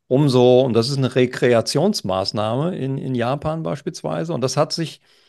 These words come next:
dann mal ein Wissenschaftler vorgenommen, was passiert da eigentlich durch diese, äh, Aromatherapie in Anführungsstrichen im Wald. Und dann hat man festgestellt, dann hat, ist ganz interessant, was sie damals gemacht haben, nämlich die haben ein, eine Gruppe genommen, die ist durch den Wald gegangen und die andere Gruppe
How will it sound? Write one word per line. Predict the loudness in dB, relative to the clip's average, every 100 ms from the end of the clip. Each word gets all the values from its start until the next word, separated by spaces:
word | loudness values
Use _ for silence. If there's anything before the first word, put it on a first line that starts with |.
| _ _ _
dann | 2 4 6
mal | 4 4
ein | 2 2 0 -4 -12 -6
Wissenschaftler | -2 0 -2 -2 -2 0 -2
vorgenommen, | 2 2 4 2 2 2
was | 0
passiert | -2 -4 -2 -4 0
da | 0 0
eigentlich | -4 -8 -8 -12 -8
durch | -8 -8
diese, | -8 -6 -4 -6 -10 _ _ _ _ _ _ 0
äh, | 2
Aromatherapie | 2 0 2 4 4 2 2 2 0 2 0
in | 0
Anführungsstrichen | -4 -4 -4 -4 -4 -4 -2
im | -2 0
Wald. | 2 2 0 0
Und | -2 -2 -6 -20 -20 _
dann | 2
hat | 4
man | 4 4
festgestellt, | 2 2 0 -2 2 4 4
dann | 2
hat, | -2 -4
ist | -10 -4
ganz | -2 -2
interessant, | -6 -8 0 0 2
was | -2
sie | 0
damals | 0 0 -4
gemacht | -6 -6 -2
haben, | -2 -2
nämlich | -4 -4
die | -2 0
haben | 0
ein, | -2 -8 -8
eine | -6 -6 -2
Gruppe | 0 0
genommen, | -2 0 0 0
die | -4
ist | -6
durch | -6
den | -6 0
Wald | 0 0
gegangen | -4 -2 -4 -4
und | -6 -6
die | -4
andere | -2 -2 -2
Gruppe | 0 0 0 0 -2